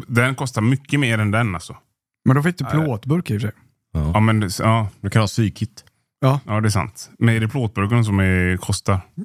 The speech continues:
Speaker 2: Jag tror det. För kryddblandningen du har i pepparkaka är väl ganska generisk, va?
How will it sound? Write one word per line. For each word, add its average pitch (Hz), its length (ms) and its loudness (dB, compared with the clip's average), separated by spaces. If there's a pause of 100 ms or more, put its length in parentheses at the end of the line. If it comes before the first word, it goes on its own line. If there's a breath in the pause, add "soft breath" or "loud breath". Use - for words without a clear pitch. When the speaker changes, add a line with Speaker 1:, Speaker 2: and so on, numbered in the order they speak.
(120)
Speaker 2:
Jag 147 200 2
tror 131 180 0
det. 117 120 -4 (400 loud breath)
För 151 240 0
kryddblandningen 156 560 0
du 196 60 0
har 156 180 0
i 120 60 -2
pepparkaka 117 560 0
är 120 140 2
väl 113 220 0
ganska 117 280 2
generisk, 113 760 2
va? 143 80 0